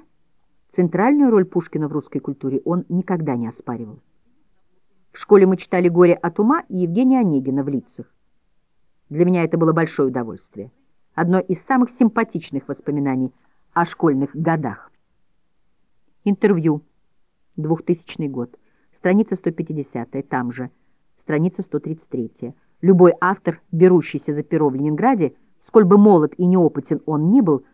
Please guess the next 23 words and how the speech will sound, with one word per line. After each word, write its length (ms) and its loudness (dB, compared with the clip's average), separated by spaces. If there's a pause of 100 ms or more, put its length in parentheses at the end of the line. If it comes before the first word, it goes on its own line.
(160)
так 220 -4
или 120 2
иначе 420 -2
ассоциирует 800 0
себя 340 -2 (280)
с 100 -8
гармонической 680 2
школой, 600 -4 (320)
имя 300 0
которой 500 -2 (360)
дал 260 0
Пушкин. 600 -12 (2500)
Последнее 760 2
написанное 560 0
им 140 2
в 120 -2
жизни 640 0 (380)
письмо 340 0
посвящено 600 -4
рассуждению 760 -2
о 120 -2 (200)
пушкинской 680 -6
прозе. 600 -10